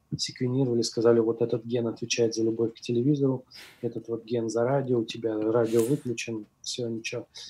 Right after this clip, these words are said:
ты только смотришь». Вот. Такого, конечно, нет. Но в целом особенности генома удалось связать, э, с просмотром вот таким вот окольным путём через ишемическую болезнь сердца. Вот, это довольно любопытный результат.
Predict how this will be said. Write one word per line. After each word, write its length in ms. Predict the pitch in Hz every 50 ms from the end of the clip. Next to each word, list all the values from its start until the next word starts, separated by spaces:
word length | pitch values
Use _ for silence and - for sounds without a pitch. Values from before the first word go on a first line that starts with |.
| - - _
ты 60 | 135 131
только 260 | - 120 113 - -
смотришь». 460 | - - 120 107 - - - - - - - - _ _ _ _ -
Вот. 340 | 143 180 156 - - - - _ _ _ _ _ _ _ _ _ 175 143 -
Такого, 260 | 147 139 - - 151
конечно, 340 | - 151 151 139 - - 156 151
нет. 280 | 147 127 104 - - _ _
Но 160 | 139 143 156 156
в 60 | 156
целом 480 | - - 262 285 294 262 170 - - - -
особенности 680 | 156 147 - - 147 131 131 135 160 160 - - - -
генома 380 | 170 202 226 262 262 254 247 240
удалось 340 | 233 233 233 240 226 - -
связать, 500 | - 180 170 156 165 156 135 - - -
э, 260 | 143 143 135 135 131 123
с 100 | - -
просмотром 580 | - 131 135 - - 156 135 117 - 127 120
вот 120 | 117 113 -
таким 240 | 156 - - 165
вот 160 | 143 - - - _ _ _ _ _
окольным 460 | 143 135 - - 180 165 151 139 131 131
путём 420 | - 135 135 - 202 226 220 180 -
через 280 | - 151 143 127 135
ишемическую 600 | 139 - - 147 143 135 - - - - - 131
болезнь 220 | 120 117 117 117 -
сердца. 400 | - - 110 - - - - - _ - _ _ _ _ _ -
Вот, 300 | 151 185 185 156 151 208
это 120 | 214 170
довольно 280 | 185 185 185 180 175 170
любопытный 520 | 165 160 165 170 170 170 151 156 147 143
результат. 580 | 147 151 165 185 180 - 214 214 202 - -